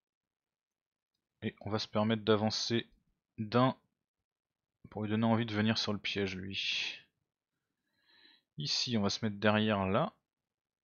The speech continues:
Finir cet assassin, voilà.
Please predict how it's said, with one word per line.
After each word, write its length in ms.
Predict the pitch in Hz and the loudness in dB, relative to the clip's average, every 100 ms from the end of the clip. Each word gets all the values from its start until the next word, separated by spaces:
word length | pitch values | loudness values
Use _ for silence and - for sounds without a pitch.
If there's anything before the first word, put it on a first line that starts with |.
| _ _ - | _ _ -14
Finir 420 | - 135 127 113 | -10 -4 -2 -2
cet 420 | - 135 - - - _ _ _ _ _ | -2 -6 -8 -16 -16 _ _ _ _ _
assassin, 800 | 143 139 120 - - 131 135 110 - | 0 2 0 0 2 2 2 0 -2
voilà. 680 | - 104 98 98 98 113 123 | -8 -4 -2 0 0 0 0